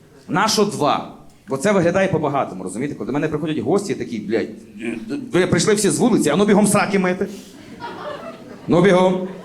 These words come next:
Як тобі, нормально?" В мене таких два, якщо що, дивись, в мене таких два. Я не знаю, хто жив в цій квартирі до мене, але це точно було дві людини, яким треба було б мити одночасно сраки. Я не знаю, ну, це щось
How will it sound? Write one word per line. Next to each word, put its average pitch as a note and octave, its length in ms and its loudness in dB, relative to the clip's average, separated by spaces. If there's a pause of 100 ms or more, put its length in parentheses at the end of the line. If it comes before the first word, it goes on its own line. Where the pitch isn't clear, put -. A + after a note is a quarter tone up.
(760)
Як E3+ 220 -2
тобі, F#3+ 180 0
нормально?" F3+ 560 4 (500)
В G#2 60 -6
мене D3 180 2
таких D#3+ 280 -2
два, A2 200 2
якщо G#2+ 200 -2
що, A#2 140 -2
дивись, G2+ 280 -2
в G2+ 40 -10
мене G2+ 120 -2
таких G2 280 -4
два. F#2 160 -2 (1080)
Я G3 60 0
не B3+ 100 2
знаю, B3+ 200 2
хто E3+ 100 -2
жив D3+ 120 0
в D3+ 40 -2
цій D3 120 -2
квартирі D3 300 2
до C#3+ 120 2
мене, F3+ 200 0
але D3+ 100 2
це C#3+ 80 -4
точно E3 220 -2
було C#3 140 0
дві C#3 160 0
людини, E3+ 320 2
яким D#3+ 200 -4
треба B2 220 -2
було A#2 160 2
б A#2 60 0
мити D#3 300 0
одночасно A2+ 580 0
сраки. F#2+ 320 -4
Я C3+ 80 0
не F3+ 60 0
знаю, F3 160 0
ну, B2+ 100 0
це C#3+ 180 2
щось D3+ 220 -2